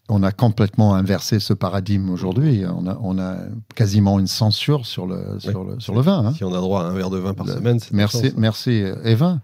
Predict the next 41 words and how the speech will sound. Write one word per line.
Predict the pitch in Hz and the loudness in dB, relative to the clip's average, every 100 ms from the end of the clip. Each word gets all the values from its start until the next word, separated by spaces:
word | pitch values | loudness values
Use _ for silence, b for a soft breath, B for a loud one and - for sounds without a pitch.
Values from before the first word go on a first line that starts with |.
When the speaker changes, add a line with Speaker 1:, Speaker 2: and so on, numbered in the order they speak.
| - | -4
Speaker 2:
Oui. | 113 - - 87 78 | -6 -8 -16 -14 -10
Avec | 78 98 98 | -4 -2 2
un | 110 | 4
Speaker 1:
Ir-, | 135 147 | 6 4
Speaker 2:
nom | - | 2
pourtant | 107 147 160 | 0 4 6
Speaker 1:
i-, | |
Speaker 2:
prédestiné. | 143 113 165 143 | 6 8 8 8
Speaker 1:
ironique, | 143 131 127 - 104 | 8 6 4 0 0
Speaker 2:
<laughs> | |
Speaker 1:
extraordinaire. | 120 113 - 110 107 135 | 2 2 2 4 6 6
Speaker 2:
C'est | 190 | 6
quand | 117 | 6
même | 107 | 4
incroyable. | 90 101 107 113 95 87 - - - | 4 4 6 6 4 -2 -12 -10 -4
Speaker 1:
Dans | 107 131 | 2 4
le, | 143 117 107 101 | 6 6 4 4
dans | 117 113 | 4 4
le, | 101 98 98 101 95 101 107 101 101 | 4 4 2 0 -2 -6 -6 -8 -6
le, | 104 113 | -6 0
la | 104 104 | 4 6
loi | 110 127 175 175 139 | 6 8 6 4 2
était | 110 117 | 0 0
rédigée | 95 101 90 95 110 170 | 2 2 2 0 0 0
par | - 98 | 0 0
un | 95 | 2
monsieur | 101 - 156 | 0 0 -2
qui, | - - 92 87 87 82 82 82 - - - - - - - | -2 -6 -6 -6 -10 -10 -12 -14 -16 -20 -20 -20 -20 -20 -8
pas | - 120 | -4 -4
très | - 110 | 2 2
bien | 98 101 98 | 2 2 2
vu, | 90 123 190 120 | 2 2 4 2
monsieur, | 98 95 - 107 104 101 92 90 | 0 -2 -4 0 0 0 -2 -4
comment | 104 117 | -2 0
il | |
s'appelle, | 113 113 143 139 | -2 -2 -2 0
le | |
maire, | 104 123 160 | 2 0 0
maire | 120 113 117 | 2 2 2
de | 107 104 98 | 2 0 0
Villeneuve-sur-Lot ? | 113 110 113 - 110 151 - | 2 2 2 0 0 0 -4